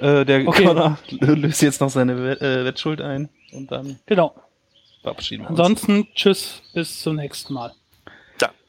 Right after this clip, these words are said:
Speaker 3: tschüss.
Speaker 1: Tschüss.
Speaker 2: Willst du den Teppich anhaben oder willst du ihn aushaben?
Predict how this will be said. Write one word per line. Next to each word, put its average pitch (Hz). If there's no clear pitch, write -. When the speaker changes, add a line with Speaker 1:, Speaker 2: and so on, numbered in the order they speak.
Speaker 3:
tschüss. -
Speaker 1:
Tschüss. -
Speaker 2:
Willst 165
du 180
den 156
Teppich -
anhaben 214
oder 196
willst 190
du 190
ihn 175
aushaben? 143